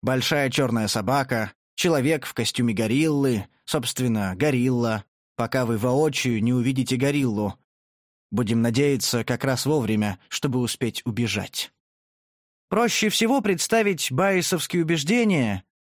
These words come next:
априорные, условные и апостериорные вероятности, как числа от нуля, обозначающего нулевую вероятность, до единицы,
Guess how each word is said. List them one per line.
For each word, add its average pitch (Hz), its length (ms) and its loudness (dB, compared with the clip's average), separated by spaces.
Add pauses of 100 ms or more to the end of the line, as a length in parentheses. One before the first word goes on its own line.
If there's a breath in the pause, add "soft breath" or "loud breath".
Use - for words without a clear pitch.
(160)
априорные, 151 1000 2
условные 151 800 0
и - 160 -2
апостериорные 156 840 0
вероятности, 131 840 0 (760)
как 131 320 0
числа 131 540 2
от 120 200 -4
нуля, 135 540 2 (680)
обозначающего 120 1200 2
нулевую 143 440 4
вероятность, 107 840 0 (440)
до 165 280 2
единицы, 175 800 2